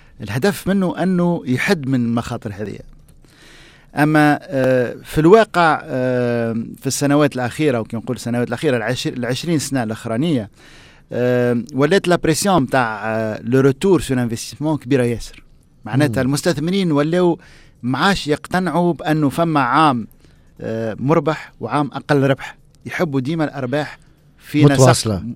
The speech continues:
Speaker 1: لا، مش كان متواصلة،
Speaker 2: آه.
Speaker 1: وفي نسق
Speaker 2: تصاعدي.
Speaker 1: مرتفع.
Speaker 2: آه.
Speaker 1: معناتها يخلي الإدارة وال-، و-، وكل هياكل المؤسسات في س-، في طريق، في وضعية حرجة.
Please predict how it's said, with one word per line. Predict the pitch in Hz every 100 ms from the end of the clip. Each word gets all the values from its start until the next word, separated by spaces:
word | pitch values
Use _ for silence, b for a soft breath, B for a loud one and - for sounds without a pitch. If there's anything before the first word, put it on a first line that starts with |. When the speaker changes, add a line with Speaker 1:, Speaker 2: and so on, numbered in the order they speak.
| -
Speaker 1:
لا، | - 185 214
مش | 175 208
كان | - 208
متواصلة، | 185 196 175 135 147
Speaker 2:
آه. |
Speaker 1:
وفي | 113 226 214
نسق | 180 - 202 -
Speaker 2:
تصاعدي. | 139 139 160 127
Speaker 1:
مرتفع. | 117 139 123 117 -
Speaker 2:
آه. | 135 123 87 b b b
Speaker 1:
معناتها | 123 135 185 - 165 160 156 B B B -
يخلي | 135 208 220 156 135
الإدارة | 123 151 147 135 110 107 104
وال-، | 113 139 131 127 120 117 110 110 107 101 98 -
و-، | 85 107 117
وكل | 110 113 196 202 143
هياكل | 127 147 143 117
المؤسسات | 110 113 123 - - 202 151 - b b b b b b b b _ _
في | - 151 175
س-، | 147 - - 160
في | - 139 170
طريق، | 170 185 -
في | 156 170 170
وضعية | 160 156 208 185
حرجة. | - 147 120